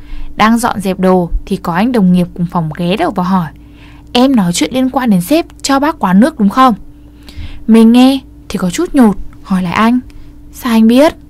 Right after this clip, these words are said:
Anh mới cười với mình nói: "Bảo sao bị nghỉ ngang,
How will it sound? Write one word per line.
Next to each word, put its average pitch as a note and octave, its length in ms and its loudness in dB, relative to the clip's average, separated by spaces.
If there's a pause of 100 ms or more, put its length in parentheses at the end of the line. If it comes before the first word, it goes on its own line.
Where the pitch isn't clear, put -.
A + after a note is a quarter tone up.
(480)
Anh C4 220 4
mới G3 180 6
cười A3+ 280 4
với F3 120 0
mình A3+ 200 4
nói: F3+ 380 -2 (360)
"Bảo F#3 300 -2
sao B3 420 2
bị C4 120 -2
nghỉ A3+ 200 2
ngang, B3 600 2